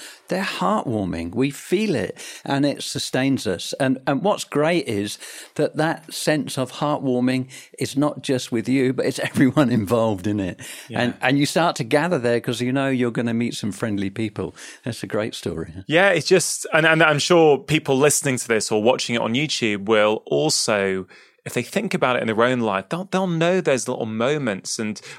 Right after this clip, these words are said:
Speaker 2: I've heard you speak. I heard your ted Talk, which is brilliant. Re-, I really hope people at the end of this go and listen to it. It's, uh, it's, uh, it, it really is wonderful. And I think some of that data you just went through, you presented, didn't you? I remember when that slide came up. Um,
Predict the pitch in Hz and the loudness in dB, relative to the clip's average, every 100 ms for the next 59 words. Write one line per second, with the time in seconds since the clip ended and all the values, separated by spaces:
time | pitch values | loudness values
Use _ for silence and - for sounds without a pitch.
0 | - 135 160 139 131 - 131 131 - - | -6 -2 -2 -2 -4 -2 0 0 0 -6
1 | - 101 113 101 - - 117 - 123 117 | -6 -6 -4 -6 -6 -4 -4 -2 0 -2
2 | - - - - 117 117 120 101 - - | -6 -12 -10 0 2 4 2 0 -6 -8
3 | - - - 113 113 - 101 117 113 117 | -12 -18 -2 2 2 2 0 2 2 2
4 | 117 - 107 - 107 - 107 104 107 - | 0 -2 -4 0 0 0 -2 0 -2 -2
5 | 101 101 120 - 113 123 113 113 - 117 | -2 0 0 -2 -2 2 4 4 0 -4
6 | - 107 101 - - - - - - - | -2 -2 -2 -6 -14 -16 -10 -8 -4 0
7 | 98 98 110 - 107 123 131 127 107 117 | 0 2 0 0 0 2 2 2 2 0
8 | 120 117 - 98 101 123 - - 170 - | 0 0 0 0 0 0 2 2 0 2
9 | 127 113 131 139 139 117 104 110 120 120 | 0 2 2 2 0 -2 -2 -2 -2 -2
10 | - 117 104 104 101 113 - 131 127 - | -4 -4 -2 -4 -6 -2 0 0 -2 -2
11 | 127 127 120 123 147 135 123 120 - - | 0 2 4 4 4 4 2 2 0 0
12 | 127 131 123 - 107 120 110 - - - | 2 2 0 -4 0 2 2 0 -8 -16
13 | - - - - - - 101 104 104 104 | -16 -18 -20 -20 -12 -4 -2 0 -2 -4
14 | 107 | -6